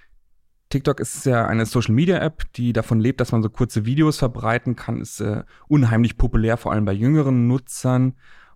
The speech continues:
Und hinter der App steht ein chinesisches Unternehmen namens ByteDance. ByteDance ist wirklich so der erste chinesische Internetkonzern gewesen, der es geschafft hat, mit einer Social-Media-Anwendung auch im Westen erfolgreich zu sein.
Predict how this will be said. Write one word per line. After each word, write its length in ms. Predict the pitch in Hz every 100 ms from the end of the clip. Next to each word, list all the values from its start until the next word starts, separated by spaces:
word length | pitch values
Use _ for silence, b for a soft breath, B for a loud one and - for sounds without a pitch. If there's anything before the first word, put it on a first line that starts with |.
| -
Und 320 | 123 123 120
hinter 200 | 170 185
der 120 | 165
App 100 | -
steht 220 | - 143 -
ein 120 | 110
chinesisches 540 | - 107 139 180 156
Unternehmen 600 | - 143 139 143 160 165
namens 320 | 110 101 -
ByteDance. 880 | - - 156 - 151 170 190 - - -
ByteDance 480 | 135 - 147 143 -
ist 160 | - 120
wirklich 200 | 131 -
so 140 | 123
der 160 | 113 110 B B B
erste 800 | - 120 139 151 - 139 135 135
chinesische 600 | - 123 127 143 135 -
Internetkonzern 800 | 143 151 135 - 123 - 127 127
gewesen, 280 | 120 123 117
der 80 |
es 120 | 110 -
geschafft 440 | 113 135 147 -
hat, 140 | 135
mit 120 | 123 -
einer 200 | 113 107
Social-Media-Anwendung 1200 | 120 113 107 113 139 131 117 117 117 113 113 b b b b
auch 180 | 98 120
im 160 | 110
Westen 380 | 110 - - 113
erfolgreich 580 | 92 - 107 - 98 -
zu 120 | 104
sein. 380 | 104 - -